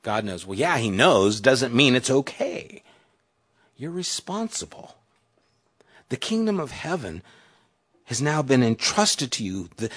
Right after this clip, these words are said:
the knowledge of who Jesus is, and this is what we're gonna be getting into starting this Sunday, our new series, This Beautiful Mess, practicing the presence of the kingdom of God.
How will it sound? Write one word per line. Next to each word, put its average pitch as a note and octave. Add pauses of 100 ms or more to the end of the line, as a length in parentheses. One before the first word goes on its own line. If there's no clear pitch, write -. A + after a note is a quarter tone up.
(140)
the A#2+
knowledge G3+
of C3+
who G3
Jesus D#3
is, A#2+
and A2
this C#3
is D3+
what C#3+
we're C3+
gonna C3+
be B2+
getting C3
into B2 (260)
starting A#2+
this A2+
Sunday, A2 (440)
our G#2+
new A#2+
series, G#2+ (200)
This G#2
Beautiful A2
Mess, G2+ (680)
practicing C3
the A2
presence G#2+
of G2+
the F#2
kingdom G#2
of E2
God. E2